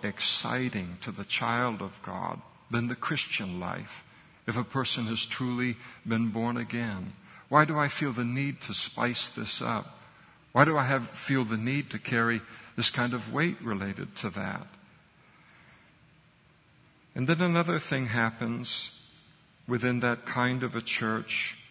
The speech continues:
a Corinthian church, is that the plain truth of God's word on hot button subjects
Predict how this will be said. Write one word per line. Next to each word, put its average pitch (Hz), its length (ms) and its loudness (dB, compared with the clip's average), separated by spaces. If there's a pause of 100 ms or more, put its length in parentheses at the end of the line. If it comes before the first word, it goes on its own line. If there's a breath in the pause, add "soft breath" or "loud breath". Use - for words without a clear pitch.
(360)
a - 20 -16 (320)
Corinthian 120 600 0
church, 110 640 -4 (1400 loud breath)
is 117 140 0
that 123 120 2
the 123 80 -2
plain 139 420 2
truth - 380 0
of 113 160 -4
God's 117 440 2
word 113 480 0 (640)
on 113 540 2
hot 117 480 4
button 120 300 -2
subjects 110 1000 -2